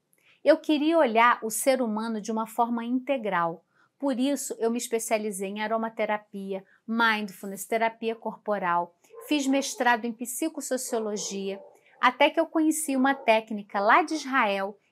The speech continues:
que vinha apresentando resultados incríveis, o método Feldenkrais. O criador dessa técnica israelense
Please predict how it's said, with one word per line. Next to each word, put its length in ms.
que 100
vinha 280
apresentando 600
resultados 800
incríveis, 880
o 120
método 540
Feldenkrais. 1200
O 100
criador 520
dessa 300
técnica 600
israelense 840